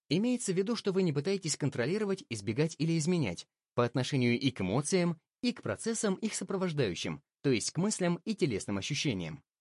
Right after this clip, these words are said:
Это также требует устойчивого уровня вовлеченности в эмоции, независимо от их валентности и внутренней привлекательности или непривлекательности. Например, счастье имеет позитивную валентность,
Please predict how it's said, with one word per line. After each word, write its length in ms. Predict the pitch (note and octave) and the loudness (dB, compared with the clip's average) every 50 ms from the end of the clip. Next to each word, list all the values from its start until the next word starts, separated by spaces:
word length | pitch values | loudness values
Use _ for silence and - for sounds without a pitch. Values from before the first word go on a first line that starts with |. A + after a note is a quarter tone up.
| _ _ _ _ - | _ _ _ _ -2
Это 220 | B2+ B2 - G2+ | -2 -2 -2 -2
также 340 | - E3+ F3 D3+ G#2+ A#2 G2+ | -2 -2 -2 -2 -2 -4 -4
требует 460 | - - A3 A3 F#3 G3+ F#3+ F3+ F#3 | -2 0 0 2 4 4 4 4 2
устойчивого 680 | - C#3 - - A3+ A#3 G#3 - G3 F3 D#3 C#3 B2 | 0 -4 -4 -4 -6 -4 -2 0 2 2 2 4 4
уровня 400 | B2+ E3 A3 A#3+ A#3 G3+ G#3 G#3 | 4 4 2 2 0 0 0 0
вовлеченности 640 | F#3 F#3+ F3+ G3 G3 - - C#3 A2 A2 G2+ - - | 0 0 0 0 -2 -2 -2 -2 -2 -2 -4 -2 -2
в 80 | C3+ D#3+ | 0 0
эмоции, 480 | E3 D#3+ A2+ - - G#2 E2+ D#2 C#2 - _ _ _ _ - | 0 0 -2 -2 -4 -4 -6 -6 -8 -12 _ _ _ _ 0
независимо 600 | C3 C3 B2 A2 G#2 G#2 C#3 D3+ - A2+ G2+ G2 | 2 2 2 2 0 0 -2 -2 0 0 -2 0
от 100 | - - | 0 0
их 140 | B2+ - | -2 0
валентности 680 | - G#2 G#2+ C#3+ E3+ D3 - G#2 - - - F#2 E2 - _ _ - | 0 0 2 2 0 0 -2 -4 -6 -4 -4 -6 -6 -8 _ _ -6
и 80 | A#2+ | -6
внутренней 480 | A2+ C#3 F#3+ A3+ - A3 G#3 F#3+ F#3 F3+ | -2 -2 -2 -2 -2 -2 0 0 0 0
привлекательности 920 | D#3+ E3 C#3+ B2+ A#2+ A#2+ - D#3+ F#3 - F3+ F3 E3+ - - F3 E3+ D#3+ - _ - | 2 0 0 0 0 0 0 0 0 0 0 -2 -2 -2 -2 -2 -2 -2 -4 _ -2
или 300 | G3 G#3 G3 G3 F3+ - | 0 2 2 2 2 2
непривлекательности. 960 | E3+ F3+ E3+ F#3 F#3+ F#3 F#3 F#3 D#3+ C3+ G#2 - F2+ E2+ D#2+ - - - - _ _ _ _ _ _ _ _ - | 2 2 4 4 4 4 2 2 0 0 -2 -2 -4 -6 -6 -8 -10 -12 -14 _ _ _ _ _ _ _ _ 0
Например, 520 | B2+ B2 A#2+ E3+ G3+ A#3 B3+ B3 A#3 - - | 0 2 2 2 0 2 2 0 0 -2 -4
счастье 640 | - - - - A#3 A#3+ - - - A2 F#2+ - - B2+ | -6 -4 -2 0 0 0 0 0 0 0 2 2 2 0
имеет 280 | E3 G#3 A3 G#3+ - | 2 2 0 -2 -2
позитивную 520 | - E3+ C3 C3 C3 - B2+ C#3 D3+ C#3 C3 | -2 -2 -2 -2 -2 0 2 4 4 4 4
валентность, 580 | E3 F3+ F#3 C3 F#2 - - D#2+ - - - | 4 2 2 0 -2 -4 -8 -10 -10 -12 -20